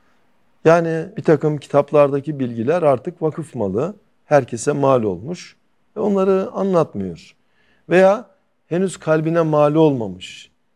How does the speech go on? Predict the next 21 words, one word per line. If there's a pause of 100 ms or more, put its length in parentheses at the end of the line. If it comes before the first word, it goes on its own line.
(120)
kendi
iç
dünyasında (380)
tabiri
caizse (320)
içselleştirememiş. (440)
Böyle
bir
durumda
da (200)
yine (280)
anlatmıyor. (720)
Hatime (340)
"Söylenene
bak,
söyleyene
bakma." (120)
söylenilmiştir. (340)
Fakat
ben
derim,